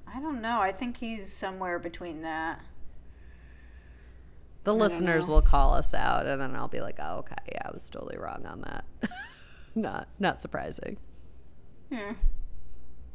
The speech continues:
Speaker 2: Hmm.
Speaker 1: I'm not sure. Anyway, so that's one of the martial arts defense classes, I'm assuming.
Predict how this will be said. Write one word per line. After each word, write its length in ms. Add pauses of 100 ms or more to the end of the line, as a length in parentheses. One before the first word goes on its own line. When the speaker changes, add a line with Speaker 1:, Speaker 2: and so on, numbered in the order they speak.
(640)
Speaker 2:
Hmm. 160 (240)
Speaker 1:
I'm 60
not 160
sure. 380
Anyway, 440
so 160
that's 240
one 100
of 80
the 60
martial 340
arts 260
defense 320
classes, 400
I'm 120
assuming. 500